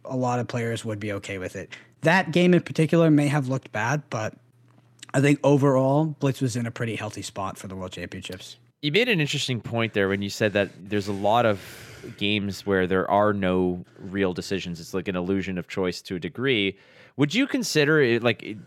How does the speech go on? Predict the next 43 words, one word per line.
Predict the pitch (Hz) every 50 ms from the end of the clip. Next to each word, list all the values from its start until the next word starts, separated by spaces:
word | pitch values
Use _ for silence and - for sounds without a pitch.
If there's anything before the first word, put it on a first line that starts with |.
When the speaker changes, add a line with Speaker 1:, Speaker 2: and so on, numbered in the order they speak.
| - 185 - -
Speaker 2:
if | - 131 -
you | 143
can | 131 143 117
expand | 101 - - - 110 117 131 120
on | 90 82
that, | 82 85
like, | 95 104 101 -
would | 139 147 -
you | 240
consider | - - 247 180 - 170 156 147 151
something | - - 139 127 120 - 135 131 123
where | 117 113 110 107 107 104 104 - _ _ _ _ _ _ _ _ _
an | 117 127 123 - -
obvious | 123 131 139 139 127 139 147 143 143 135 -
choice | - - - 135 127 123 127 131 - - - - - - _ _ _ _ _ -
is | 117 120 120 107 107
akin | 107 - - - 120 117 117 120 117
to | - - - 117 110 107 104 98
no | 95 98 95 101
choice | 104 - - 110 107 - -
at | 98
all? | 98 98 110 123
For | - - 107 104
example, | 87 101 107 104 107 104 - 107 104 101
like, | 98 92 92 -
somebody | - - 110 107 101 101
comes | - - 107 98 98
at | 101 101 90 78
you | 98 98 95 95 95 95 92 90 - _ _ _ _ _ _ -
with, | 104 104 98 90 - - - - - -
uh, | 95 92 90 87 82 82 80 71 57 78
you | 101 101
know, | 101 92 87 82 - -
a | 101
crippling | - - 127 - - 113 101 92
crush, | - 110 104 95 92 - - - - - - - -
uh, | 87 95 90 87 85 -
and | - 98 95 95 95 90 82
you've | 104 98 92
got | 85 107 98 95
a, | 92 90 87 87 80 -
a | 95
red, | 92 87 98 98 98 87 82